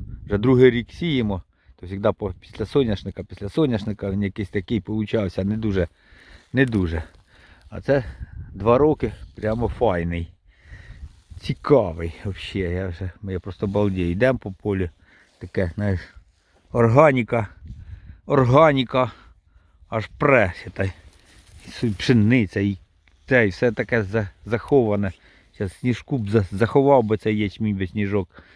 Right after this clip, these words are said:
Ну, чи задуло б його б. Було б ще чудово. <clears throat> Так. І тепер по, по логіці після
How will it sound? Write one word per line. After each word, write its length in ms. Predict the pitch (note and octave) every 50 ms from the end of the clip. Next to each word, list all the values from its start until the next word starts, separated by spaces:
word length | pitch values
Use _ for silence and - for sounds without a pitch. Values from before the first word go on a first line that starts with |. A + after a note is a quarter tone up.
| - _ _ - -
Ну, 180 | - A#2 G2 F2 - _ -
чи 100 | G2 F#2
задуло 480 | F#2+ G2+ G2 G2 G#2 B2 A#2+ A2+ G#2
б 80 | F#2 F2
його 180 | F#2+ F#2 F2 E2+
б. 40 | - - - _ _ _ _ _ _ _ _ _ _
Було 260 | F#2 F#2+ G#2+ A2 A2
б 60 | -
ще 160 | - A2 F#2
чудово. 500 | E2 - - E2+ E2+ F2 D#2+ D2+ D2+ D2 - - - - - - - - - - - - - - - - - - - - - - -
<clears throat> 360 | A#3+ E3 D#3+ C#3 A#2 G2 D#2+ - - - _ - - - _ _ - - - - - - - - _ _ _ _ _ _ _ _ _ _ _ _ - - - - -
Так. 360 | - G#2 F2 D#2+ - - - - - - _ _ _ _ _ _ _ _ _ _ _ _ _ - - - - - _ _ _ _ _ _ _ _ _ - - - - - -
І 260 | - G#2+ G#2 G2+ G2+
тепер 420 | F2+ - A2 - - C3+ C#3 C3 A2+ G#2 - - - - - -
по, 140 | G#2 G2
по 200 | F2+ - - A2
логіці 400 | A2+ B2 C3 A#2+ A2 F#2+ - G#2
після 400 | F#2 - F#2+ - - G#2+ G2+ F#2